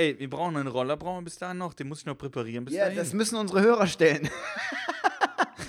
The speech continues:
Speaker 2: Wir stellen nur, dass wir auch dabei sind. Wir haben übrigens, wir haben kein Startgeld, wir haben ke-, aber ey, Leute,
Speaker 1: Ey.
Speaker 2: wir können danach ein Bier trinken.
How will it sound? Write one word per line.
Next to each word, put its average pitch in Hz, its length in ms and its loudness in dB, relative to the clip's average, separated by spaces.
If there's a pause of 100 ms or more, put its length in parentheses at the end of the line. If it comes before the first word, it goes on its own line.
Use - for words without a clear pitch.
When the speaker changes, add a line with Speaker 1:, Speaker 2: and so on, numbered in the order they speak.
(120)
Speaker 2:
Wir 233 200 4
stellen 220 340 6
nur, 240 120 10
dass 233 220 8
wir 214 160 8
auch 226 140 6
dabei 196 420 8
sind. 202 220 2 (200)
Wir 156 100 0
haben 277 120 2
übrigens, 262 280 2
wir 214 340 0
haben 226 100 2
kein 196 220 0
Startgeld, 233 680 2
wir 202 120 2 (260)
haben - 280 -6
ke-, - 140 -10 (340)
aber 165 260 2
ey, 233 160 8
Leute, 233 280 6
Speaker 1:
Ey. 240 60 -6
Speaker 2:
wir 196 100 -4
können 190 240 0
danach 175 180 2
ein 147 80 -10
Bier 233 160 -8
trinken. 311 320 -8